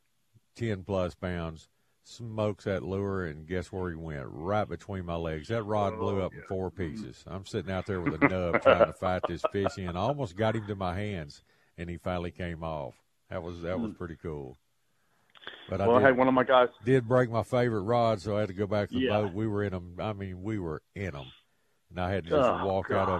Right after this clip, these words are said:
Speaker 2: God.
Speaker 1: to go back and get another rod,
Speaker 2: Get
Speaker 1: man.
Speaker 2: another rod, man.
Speaker 1: Oh,
Speaker 2: God
Speaker 1: Lord.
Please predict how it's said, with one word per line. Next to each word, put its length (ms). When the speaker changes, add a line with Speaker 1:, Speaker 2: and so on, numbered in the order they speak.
Speaker 2:
God. 40
Speaker 1:
to 60
go 120
back 220
and 80
get 120
another 280
rod, 440
Speaker 2:
Get 120
Speaker 1:
man. 100
Speaker 2:
another 280
rod, 540
man. 120
Speaker 1:
Oh, 440
Speaker 2:
God 60
Speaker 1:
Lord. 420